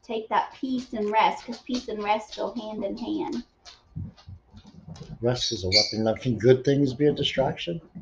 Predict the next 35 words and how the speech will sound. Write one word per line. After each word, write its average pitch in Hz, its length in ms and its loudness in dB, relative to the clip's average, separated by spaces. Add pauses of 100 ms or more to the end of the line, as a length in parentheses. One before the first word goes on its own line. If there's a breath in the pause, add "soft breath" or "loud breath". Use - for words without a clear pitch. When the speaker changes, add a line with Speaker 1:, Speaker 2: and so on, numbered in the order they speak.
(280)
Speaker 1:
Absolutely. 233 880 0
I 196 100 -2
think 233 220 -6
we've 214 180 -4
talked 233 280 -6
about 208 240 -2
that - 200 -2
before. 240 440 -2
You 220 200 -6
think 240 360 -4
you 233 80 -12
might 214 200 -2
be 208 140 -12
doing 208 320 -4
good 208 240 -2
works 220 400 -2
for 196 140 -10
the 190 100 -2
Lord, 202 500 2 (680 soft breath)
and 220 220 -2
you, 208 320 -2
you 214 240 -2
are, 214 420 4
but 190 320 -2
you 233 200 2
can 214 260 -4
really 220 480 0
exhaust 190 580 4
yourself 185 500 0
doing 185 260 -2
that. 180 220 2
And 196 160 -2
are 196 140 2
you 214 340 -6
doing 208 600 -2